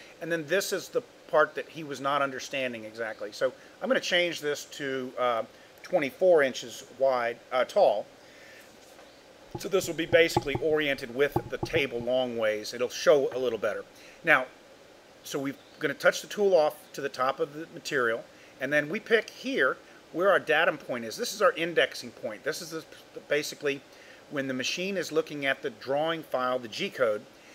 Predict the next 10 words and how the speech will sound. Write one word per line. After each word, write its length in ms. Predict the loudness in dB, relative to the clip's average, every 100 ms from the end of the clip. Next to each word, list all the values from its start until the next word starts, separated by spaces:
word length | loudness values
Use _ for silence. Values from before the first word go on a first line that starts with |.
| -20 -2
um, 380 | 2 2 0 -4 -6
it's 200 | -6 -4
going 280 | -2 -2 -2
to 340 | -6 -6 -6 -10 -20 -20 -20 -20 -20 -20 -20 -20 -20 -18 -12
position 400 | 2 2 4 2
everything 400 | 0 0 -8 -6
from 340 | -2 0 0 -2 -14 -20 -20 -20 -6
this 240 | -2 -2
point. 380 | -2 -4 -4 -6 -20 -20 -20
So 400 | -6 0 2 0